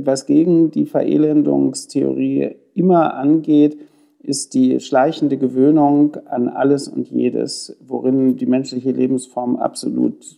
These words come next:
großartig ist. Da kann kommen, was wolle, die passen sich an. Und dementsprechend fällt dann auch sozusagen, irgendwann ist auch der Impuls vergessen,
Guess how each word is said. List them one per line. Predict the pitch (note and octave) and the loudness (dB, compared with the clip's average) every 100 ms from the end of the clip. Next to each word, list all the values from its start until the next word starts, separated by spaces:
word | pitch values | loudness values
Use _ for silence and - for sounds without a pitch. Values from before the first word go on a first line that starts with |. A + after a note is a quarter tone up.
| _ _ | _ _
großartig | - C3 C3+ - - - _ - | -2 -2 -2 -8 -12 -18 _ -20
ist. | _ - _ | _ -20 _
Da | - | -8
kann | C3 C3+ C3 | -4 0 0
kommen, | B2 D3 D#3 C3 | 0 0 2 2
was | B2 B2 | 0 0
wolle, | A#2 B2+ D#3 D#3 - _ _ - | 0 2 2 -2 -20 _ _ -8
die | |
passen | B2+ C#3+ D3 C#3 | -2 -2 0 -2
sich | C3 C3 | -2 -4
an. | A#2+ D3 A3+ _ _ _ _ _ _ _ _ | -2 -2 -2 _ _ _ _ _ _ _ _
Und | - C3 C#3+ | -2 0 4
dementsprechend | C#3+ C3+ - C3 C3+ C3+ C3 A#2+ | 2 2 -2 -4 -2 2 0 0
fällt | - _ - C#3 C#3 | -8 _ -2 -2 0
dann | C3 B2 | -2 -2
auch | - A#2 A#2 - - - B2+ | 0 -2 -2 -8 -20 -18 -16
sozusagen, | A#2 B2 - C3 B2 B2 | -10 -10 -10 -4 -2 0
irgendwann | C#3+ D3 C#3 - | 0 2 2 0
ist | - | -4
auch | - - | -8 -6
der | - - | -4 -2
Impuls | B2 - E3 B3 B3 - | -4 -2 2 2 0 -6
vergessen, | - A#2+ A2+ A2+ A2+ D3 E3 | -6 -6 0 -2 0 0 0